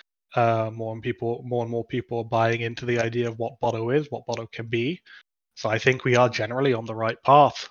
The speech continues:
which is nice to see. Uh, you couple that with, with collector momentum, right? Um, yeah, I, and I, I, I, I don't think, I don't think I have that much more to say. I'll just waffle on again,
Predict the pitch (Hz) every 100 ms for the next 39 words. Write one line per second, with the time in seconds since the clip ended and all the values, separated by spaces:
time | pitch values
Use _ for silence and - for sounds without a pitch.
0 | _ 131 110 117 113 113 107 - - 143
1 | 135 143 _ _ _ _ _ _ - 120
2 | 117 113 113 - 120 123 113 117 127 117
3 | 113 107 - 120 110 - - 123 113 -
4 | 117 117 113 113 110 120 117 117 _ _
5 | _ _ - 120 113 120 - - - -
6 | 120 113 113 113 113 117 _ _ _ _
7 | _ _ _ _ _ _ _ _ - 180
8 | 107 - _ 131 127 123 127 127 131 135
9 | 127 _ _ 160 135 131 123 123 120 135
10 | 120 120 120 117 113 113 123 - 123 117
11 | - 127 117 113 135 - 120 - 117 113
12 | 120 131